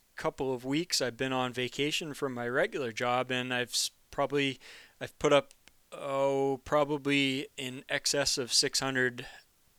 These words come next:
large round bales of hay. Uh, uh, no, one-person operation, so I'm just basically doing all this stuff myself. So I've been pretty, pretty busy, pretty steady, working on that, and then moving cows around on different pastures and stuff, working on fences and water and everything.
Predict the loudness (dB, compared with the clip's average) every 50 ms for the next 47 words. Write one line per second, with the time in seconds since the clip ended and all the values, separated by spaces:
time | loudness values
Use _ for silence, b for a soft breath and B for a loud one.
0 | _ _ -16 -6 -2 0 2 2 0 0 -2 -2 0 0 0 0 -2 0 0 0
1 | 0 -2 -4 -6 -8 -10 -8 -6 -4 -4 -4 -4 -6 -10 -14 B B B B B
2 | B B B B B B _ -10 -10 -8 -8 -10 -12 -14 -18 -20 _ _ _ _
3 | _ _ _ -10 -10 -8 -8 -8 -8 -4 0 0 0 0 0 2 2 2 2 4
4 | 4 4 4 2 4 2 2 4 4 2 0 -2 -6 -6 -4 -4 -4 -2 -4 -4
5 | -6 -6 -8 -10 -12 -14 -10 _ -8 -6 -6 -6 -8 -10 -10 -8 -6 -4 -4 -2
6 | -4 -4 -4 -4 -4 -4 -4 -4 -6 -6 -8 -6 -4 -2 -2 -2 -2 -2 -2 -2
7 | -2 -2 -2 -2 -4 -8 -10 -8 -12 -12 -10 -10 -12 -12 -16 -20 -16 -12 -8 -8
8 | -2 8 10 10 10 10 8 4 2 0 0 0 2 2 2 6 8 8 8 8
9 | 6 2 B B B B B B B B _ 2 2 2 2 2 2 0 2 2
10 | 4 4 6 4 4 0 -4 -6 -2 0 0 2 2 0 0 2 2 2 4 2
11 | 0 0 0 0 0 2 0 0 -2 -2 -4 -6 -8 -10 _ -6 -6 -6 -6 -8
12 | -8 -6 -4 -2 -2 -2 -2 -4 -4 -4 -4 -4 -6 -6 -6 -4 0 2 2 2
13 | 2 0 -2 -6 -8 -8 -8 -8 -8 -8 -8 -6 -6 -6 -4 -4 -4 -6 -6 -6
14 | -6 -6 -8 -8 -8 -4 -4 -2 -2 -2 -2 -2 -4 -4 -4 -6 -6 -8 -8 -8
15 | -10 -10 -8 -8 -8 -10 -10